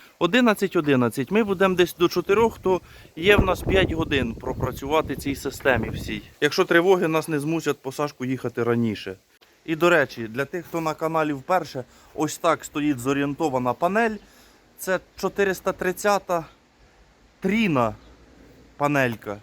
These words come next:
Тріна чотириста тридцять ватт. Вона просто там лежить собі. Я тако далі відійду. Просто он, вона собі лежить у нас на веранді, дивиться вгору. О, там сонечко, там о, десь схід. То в нас плюс-мінус південь там.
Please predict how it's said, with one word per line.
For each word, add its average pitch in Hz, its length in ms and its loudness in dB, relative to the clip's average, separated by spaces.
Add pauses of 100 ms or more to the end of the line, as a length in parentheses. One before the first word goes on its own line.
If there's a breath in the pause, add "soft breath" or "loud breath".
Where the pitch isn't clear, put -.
(300)
Тріна 196 300 -2
чотириста 156 480 -4
тридцять 147 380 -10
ватт. 127 240 2
Вона 165 220 -4
просто 143 520 -8
там 135 200 -4
лежить 143 360 -4
собі. 120 300 -10 (440 loud breath)
Я 151 100 -8
тако 151 200 -12
далі 123 260 -2 (140)
відійду. 110 600 -8 (600 loud breath)
Просто 208 380 4
он, 160 180 0
вона 151 260 0
собі 147 240 -6
лежить 151 420 -2
у 139 60 -6
нас 147 220 -2
на 190 80 0
веранді, 214 480 0
дивиться 147 460 0
вгору. 196 460 0 (460 loud breath)
О, 147 140 2
там 143 260 0
сонечко, 202 580 -2 (100)
там 165 180 4
о, 143 80 2
десь 123 260 -2
схід. - 280 -2 (540 loud breath)
То 175 120 0
в 143 60 -4
нас 135 160 -4
плюс-мінус 151 600 -4
південь 202 540 -6
там. 180 260 0